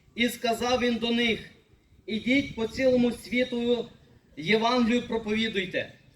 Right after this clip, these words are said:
І хто увірує, хреститься, буде спасенний, а хто не увірує, засуджений буде». Сьогодні ми бачимо Боже Слово, яке по-особливому проповідується,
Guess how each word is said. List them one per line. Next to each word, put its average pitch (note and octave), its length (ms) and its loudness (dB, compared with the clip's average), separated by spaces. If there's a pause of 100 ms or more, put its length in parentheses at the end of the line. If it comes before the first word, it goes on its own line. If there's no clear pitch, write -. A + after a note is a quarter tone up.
(200)
І G#3 120 -2
хто B3 280 8
увірує, B3 540 6
хреститься, A#3+ 840 -4
буде B3 220 0
спасенний, A3+ 840 -4 (480)
а G#3+ 180 4
хто B3 260 2
не A#3 160 2
увірує, G#3+ 800 2 (260)
засуджений F3+ 1040 -2 (360)
буде». C3+ 480 -2 (1040)
Сьогодні A#3 500 4
ми A3+ 160 0
бачимо A3 480 0 (1500)
Боже G#3+ 280 2
Слово, G#3 500 0
яке F#3 520 2 (540)
по-особливому G#3 800 0
проповідується, F#3+ 1040 0